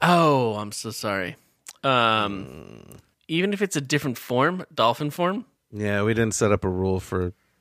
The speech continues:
Speaker 1: Well, we
Speaker 2: Zeus
Speaker 1: didn't even know
Speaker 2: forms,
Speaker 1: it was
Speaker 2: which we
Speaker 1: gonna be a
Speaker 2: should've.
Speaker 1: thing. <laughs> You know, I'm okay to, to, I'm okay to say you can get a point for a different form of Zeus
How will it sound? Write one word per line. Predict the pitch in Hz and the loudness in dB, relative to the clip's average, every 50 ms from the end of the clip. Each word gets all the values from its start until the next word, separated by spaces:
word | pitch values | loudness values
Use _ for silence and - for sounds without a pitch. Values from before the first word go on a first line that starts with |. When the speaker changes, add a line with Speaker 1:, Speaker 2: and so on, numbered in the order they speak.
| _ - | _ -6
Speaker 1:
Well, | 120 113 113 | -4 -2 0
we | 120 | 2
Speaker 2:
Zeus | 208 202 | 2 2
Speaker 1:
didn't | 139 131 123 | 2 2 0
even | 123 110 101 98 95 | 0 0 0 2 2
know | 117 117 | 4 4
Speaker 2:
forms, | 113 117 | 4 4
Speaker 1:
it | 113 | 2
was | 110 113 - | 0 -2 -2
Speaker 2:
which | |
we | - 120 - 117 117 113 113 110 | 0 0 0 2 4 4 4 4
Speaker 1:
gonna | - 131 143 143 185 - | 4 4 4 4 4 4
be | 226 226 - | 2 0 2
a | 226 240 - - 233 | 2 0 0 0 -4
Speaker 2:
should've. | - - 302 - - 196 - _ - 151 - - - 339 - - _ 403 - - - _ - | -2 -2 -6 -4 -4 -8 -8 _ -8 -8 -8 -4 -4 -4 -4 -4 _ -6 -6 -6 -8 _ -10
Speaker 1:
thing. | - - | -10 -10
<laughs> | - _ 208 - - _ _ _ _ _ _ _ - - - - - - _ - | -10 _ -14 -14 -14 _ _ _ _ _ _ _ -20 -20 -20 -20 -20 -20 _ -2
You | 170 170 | 0 2
know, | 180 175 - | 2 2 2
I'm | - 160 196 226 254 | 2 2 2 2 -2
okay | 240 - 175 147 120 120 151 151 | -4 0 2 2 2 2 -4 -6
to, | 143 - - 160 143 135 - 131 | -6 -4 -2 -2 -2 -2 -4 -8
to, | - - - 147 139 131 - | -6 0 2 2 2 4 2
I'm | - 139 160 190 | 2 2 2 0
okay | 208 196 - 139 120 | -2 0 0 0 2
to | 113 117 | 2 0
say | 117 - - 135 123 113 113 107 - - - - - _ _ | -4 0 2 4 4 4 4 0 -2 -8 -18 -20 -20 _ _
you | 143 131 127 | -4 -2 -2
can | 127 120 | 0 0
get | 127 123 | 2 2
a | 117 113 | 0 0
point | - 135 123 117 104 | -2 -2 -4 -4 -4
for | - - 123 | -4 -4 -4
a | 117 | -4
different | 110 113 117 - 127 117 - | -2 -4 -6 -6 -6 -8 -4
form | - 123 120 120 | -2 -2 0 0
of | 120 110 | -2 -2
Zeus | 98 117 113 107 - | -2 -4 -4 -4 -6